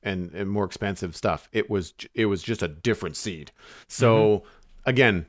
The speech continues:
Speaker 1: I could have screwed up there, but that is, that's interesting. I'm, I'm hoping that there's more, more coming down the line for that. Um, I also am pretty tickled that our speculation about negative Y values turned out to be correct. <laughs>
Speaker 2: Mm-hmm.
Speaker 1: I mean, I, I mean, I think that was a pretty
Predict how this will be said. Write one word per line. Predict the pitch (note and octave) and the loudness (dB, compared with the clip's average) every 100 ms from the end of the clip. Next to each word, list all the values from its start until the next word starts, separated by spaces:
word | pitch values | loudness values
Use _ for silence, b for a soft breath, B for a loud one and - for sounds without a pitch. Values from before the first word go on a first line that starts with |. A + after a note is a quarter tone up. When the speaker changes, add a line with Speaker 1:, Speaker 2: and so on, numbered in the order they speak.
| _ _ - | _ _ -10
Speaker 1:
I | |
could | - - G#2+ | -8 -4 -2
have | G#2 | -4
screwed | - - C#3 | -6 -2 2
up | B2+ - | 2 0
there, | F2+ F2 F2+ | -2 -2 -4
but | - A2 G2+ F2+ _ _ - | -12 -2 0 0 _ _ -8
that | G#2+ F#2+ D#2 | 0 0 0
is, | F2+ F2+ _ _ _ | -6 -10 _ _ _
that's | - A2+ C3+ A#2+ G2+ | -18 -16 -8 -6 -2
interesting. | G#2+ G2 - F2 D2+ | -2 -2 -4 -6 -4
I'm, | F2+ F2+ | -4 -2
I'm | F#2 F#2+ | -2 0
hoping | G#2 G#2+ G2+ | 0 0 -2
that | F#2+ F2+ - | -2 -6 -4
there's | F#2+ F2+ F2+ | -4 -4 -6
more, | F#2+ G2 F#2+ F#2 F2 - _ _ | -4 -2 0 0 -2 -6 _ _
more | A2+ A#2+ A2+ | 0 2 2
coming | A2 G#2 F#2+ | 0 -2 0
down | F#2 | -2
the | F2 | -2
line | F2 E2+ D#2+ | -2 -4 -6
for | - F2 | -6 -6
that. | D2 C2 - B B B - | -6 -10 -14 B B B -6
Um, | F2 E2+ E2+ - _ | -4 -4 -6 -10 _
I | A#2 A#2 | 4 6
also | C3+ C3+ B2+ | 8 6 4
am | G#2+ | 4
pretty | G2+ G2+ | 2 -2
tickled | F#2 G2 F#2+ F2 | -2 -2 -2 2
that | F2 | 2
our | E2+ | 2
speculation | - F2 - E2+ E2 F2+ | -2 -8 -4 -4 -4 -4
about | F2 E2 | -2 -2
negative | F2+ E2 D#2 | -2 -4 -6
Y | D2 D2+ | -6 -6
values | D2+ D2+ D2 - | -8 -10 -12 -12
turned | E2+ | -10
out | D2+ | -10
to | C#2+ | -10
be | D2+ | -12
correct. | - D2 - - - | -8 -8 -8 -14 -10
<laughs> | |
Speaker 2:
Mm-hmm. | C#3+ D3 E3+ F#3+ | -2 0 0 0
Speaker 1:
I | |
mean, | D3 - D3 F3+ | 0 0 -4 0
I, | E3 D#3 D#3+ | 2 4 4
I | D#3 | 6
mean, | D#3 | 6
I | C#3 | 6
think | E3 C#3 | 4 2
that | |
was | A#2 G#2+ | 2 2
a | |
pretty | - G2+ F2+ | 2 0 0